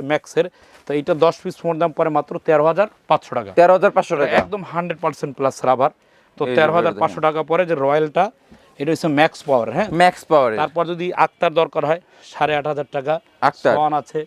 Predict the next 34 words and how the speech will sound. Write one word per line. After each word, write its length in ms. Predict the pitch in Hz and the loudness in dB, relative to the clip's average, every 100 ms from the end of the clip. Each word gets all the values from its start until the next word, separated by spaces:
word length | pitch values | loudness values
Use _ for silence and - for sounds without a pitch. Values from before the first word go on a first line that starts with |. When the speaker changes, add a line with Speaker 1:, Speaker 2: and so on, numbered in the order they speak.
| _ | _
Speaker 2:
সোয়ান 200 | - 135 135 | 2 2 0
আছে। 160 | 127 135 147 | -4 -4 -2
Speaker 1:
সাড়ে 160 | 143 143 | 0 0
আট 60 | 143 | -2
হাজার 160 | 147 131 147 | -6 -8 -8
টাকা। 160 | 143 170 - - - 123 | -8 -10 -14 -20 -6 -2
বসুন্ধরা 420 | 139 160 147 147 143 | -2 0 2 2 2
হচ্ছে 160 | - 143 | -2 -2
বারো 120 | 135 135 | 0 0
হাজার 160 | 135 - | -2 -2
পাঁচশো 160 | 143 127 | -2 0
টাকা। 60 | |
Speaker 2:
বসুন্ধরা। 420 | 143 151 139 107 85 _ _ 139 | 0 4 4 2 -2 _ _ -6
Speaker 1:
তারপর 180 | 131 143 | -2 -2
আক্তার 240 | 139 - 143 | -2 -4 0
রয়্যাল 180 | 143 147 143 | 2 2 2
আছে, 140 | - 190 - - - - | 0 -4 -6 -20 -12 -4
এটা 120 | 143 147 | 0 0
পরে 140 | 156 156 | 0 0
বারো 120 | 131 131 | 0 0
হাজার 140 | 120 113 | -2 -2
পাঁচশো 180 | 123 123 | -4 0
টাকা। 80 | 143 | 2
Speaker 2:
বারো 120 | 147 156 | 4 2
হাজার 160 | 160 147 | 0 0
পাঁচশো 200 | 151 151 120 | -4 -2 -4
টাকা। 180 | 98 85 - - | -2 -6 -10 -4
Speaker 1:
তো 40 | 190 | 0
এই 40 | 185 | 2
গেল 100 | 175 175 - | 2 0 -2
ফোম। 180 | 160 - - _ - - | -4 -6 -16 _ -18 -8
এখন 180 | 160 - 185 | -6 -2 2
ভাই 100 | 175 | 4
যার 100 | 151 | 2